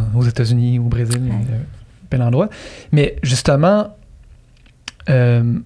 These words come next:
Speaker 1: comment que, tu sais, en ce mo-, tu sais, tantôt on faisait un peu la, la, la liste ou, euh, les, les critiques de la, de la, du capitalisme dans lequel on vit en ce moment, tu sais. Euh, j'ai quand même l'impression que, puis vous,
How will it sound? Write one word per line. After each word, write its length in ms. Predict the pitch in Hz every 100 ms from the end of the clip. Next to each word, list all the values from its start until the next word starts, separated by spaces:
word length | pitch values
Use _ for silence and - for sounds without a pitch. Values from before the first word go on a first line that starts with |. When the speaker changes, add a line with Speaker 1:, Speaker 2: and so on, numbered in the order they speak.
| - - - -
Speaker 1:
comment 360 | 143 143 208
que, 220 | 220 139 131
tu 40 | - -
sais, 180 | - 190
en 140 | - 139
ce 100 | 165
mo-, 60 | -
tu 280 | - 180 -
sais, 60 | 156
tantôt 300 | 143 131 175
on 60 |
faisait 280 | 156 131 147
un 100 | 143
peu 120 | -
la, 280 | 160 117 - - - - - - - _ -
la, 220 | 131 113
la 380 | 117 - - 135
liste 380 | 120 147 - 135
ou, 280 | 123 120
euh, 120 | 117 113
les, 120 | 120
les 200 | 120 117
critiques 520 | 113 - - 156 - 143
de 80 | 123
la, 100 | 113
de 960 | - - - _ - 247 - - 156
la, 460 | 123 113 110 120 -
du 140 | 135
capitalisme 500 | - 135 135 135 151
dans 100 | 143
lequel 220 | 117 139 143
on 200 | 120 117
vit 160 | 123
en 60 | 135
ce 60 | -
moment, 240 | 113 180 196
tu 60 | - 226
sais. 80 | - - - - - - - -
Euh, 480 | 123 120 117 117 104 - - - - - _ - - _ _ _ _ - - - - - - _ - -
j'ai 140 | -
quand 80 | 139
même 120 | 143
l'impression 500 | 156 147 131 120 156
que, 260 | 151 120 117
puis 320 | - - - -
vous, 160 | 123